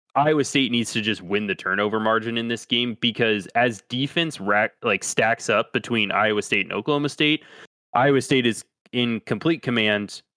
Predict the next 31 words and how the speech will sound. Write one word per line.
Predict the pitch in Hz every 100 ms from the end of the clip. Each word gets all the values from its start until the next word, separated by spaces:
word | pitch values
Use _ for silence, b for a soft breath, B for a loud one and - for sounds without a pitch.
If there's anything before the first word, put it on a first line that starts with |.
| -
um, | 101 101 95 95
in | 107 107
all | 120 127 131
defensive | 110 117 110 113 104 107 101 95 - -
efficiencies, | - 135 127 120 - 120 113 110 - -
total | 135 131 117
yards, | 110 101 98
passing | - 85 117
yards, | 107 104 104
rushing | 107 - 104
yards, | 98 95
points | - 110 101
allowed, | 101 98 98 92
third | - 104 95
down | 95 95
percentage, | 101 - 95 92 90 92 B B B _ _
offense. | 123 131 131 139 127 120 - - _ _ _ _ -
Oklahoma | 127 135 135 131 123
State | - 127 110
does | 117 120
hold | 113 120 113
a |
slight | - - 117 117
edge | 110 113 104 107
in | 101 95 _
pretty | - 127
much | 117 113 -
every | 113 120 117
single | 120 113
statistical | 107 - - 113 - 101 90
category, | - 123 143 143 160 170